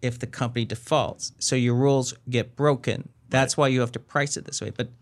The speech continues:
Speaker 1: the point is Cisco was a net cash company. So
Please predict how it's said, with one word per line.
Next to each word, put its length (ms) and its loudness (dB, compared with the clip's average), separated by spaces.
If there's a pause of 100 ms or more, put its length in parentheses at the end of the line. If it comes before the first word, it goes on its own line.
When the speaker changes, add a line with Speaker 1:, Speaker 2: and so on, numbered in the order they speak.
(140)
Speaker 1:
the 80 0
point 300 0
is 100 0
Cisco 300 0
was 100 0
a 80 4
net 240 0
cash 320 -2
company. 580 -6 (640)
So 280 2